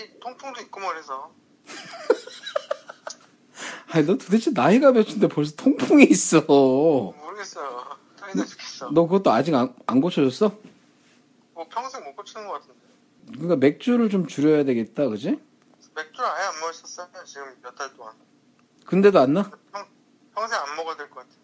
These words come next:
Speaker 2: 야, 그 통풍이 말하자면 그 부자병 아니냐?
Speaker 1: 그렇다는데.
Speaker 2: 확실히 네가 부자는 부자다. 네가 그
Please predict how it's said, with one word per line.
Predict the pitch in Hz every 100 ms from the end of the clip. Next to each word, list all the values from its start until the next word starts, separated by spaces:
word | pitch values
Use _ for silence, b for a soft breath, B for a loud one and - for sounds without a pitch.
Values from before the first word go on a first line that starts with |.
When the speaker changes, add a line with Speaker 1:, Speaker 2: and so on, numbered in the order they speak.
| _ _ 120
Speaker 2:
야, | 117 113
그 | 123
통풍이 | 120 208 214 220 185 156
말하자면 | 113 120 139 147 139
그 | 127 123
부자병 | 123 123 156 180 170
아니냐? | 107 101 151 - _ _ _ _ _ _ _ _ _
Speaker 1:
그렇다는데. | _ 175 - 202 185 185 196 165
Speaker 2:
확실히 | - 160 180 143
네가 | 160 -
부자는 | 131 135 165
부자다. | 139 110 113 113 98
네가 | 117 131
그 | 123 120 117 113